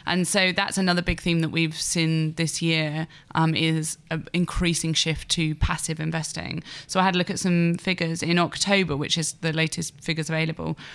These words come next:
One point eight billion pounds was invested in trackers. And if you compare that to the same time a year earlier,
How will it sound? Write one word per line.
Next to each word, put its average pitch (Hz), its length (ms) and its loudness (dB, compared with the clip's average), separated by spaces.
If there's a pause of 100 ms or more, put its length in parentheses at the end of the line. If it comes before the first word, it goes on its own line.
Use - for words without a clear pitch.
(160)
One 185 300 4
point 190 320 0
eight - 440 -2
billion 170 400 2
pounds 160 460 2
was 160 140 -2
invested 160 600 -2
in 156 160 0
trackers. 170 680 -2 (320)
And 170 80 4
if 156 100 2
you 175 80 0
compare 180 320 2
that 175 160 -2
to - 80 -8
the 170 100 -4
same 180 320 2
time 165 340 4
a 165 40 2
year 165 280 2
earlier, 165 520 0